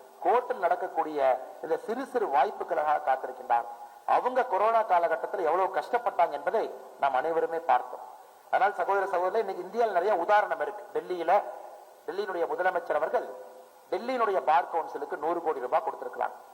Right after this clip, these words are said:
அங்க இருக்கக்கூடிய வழக்கறிஞர்களுக்கு அவர்களுக்கு ஒரு பிரச்சனை வந்தால் அல்லது யாராவது வேகமாக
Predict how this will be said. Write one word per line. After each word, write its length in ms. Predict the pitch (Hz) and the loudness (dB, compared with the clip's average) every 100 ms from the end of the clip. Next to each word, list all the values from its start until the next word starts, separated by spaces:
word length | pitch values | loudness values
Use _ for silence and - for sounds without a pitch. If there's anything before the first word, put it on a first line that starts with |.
| - - - | -20 -10 -2
அங்க 200 | 147 165 | -2 0
இருக்கக்கூடிய 360 | 175 156 151 | -4 -2 0
வழக்கறிஞர்களுக்கு 880 | 135 160 165 151 147 143 156 - 208 - - - - | 2 2 0 -2 -2 -4 -6 -6 -10 -10 -20 -12 0
அவர்களுக்கு 460 | 156 160 156 147 | 2 2 -2 -2
ஒரு 80 | 135 | -4
பிரச்சனை 380 | 143 147 196 170 | -4 -4 -2 0
வந்தால் 420 | 139 135 131 127 - - - - | -2 2 2 2 0 -12 -16 -10
அல்லது 260 | - 156 160 | -6 -4 0
யாராவது 460 | 143 151 180 214 165 | 4 4 4 2 -4
வேகமாக 680 | 160 185 170 151 139 123 | -2 -2 2 2 2 0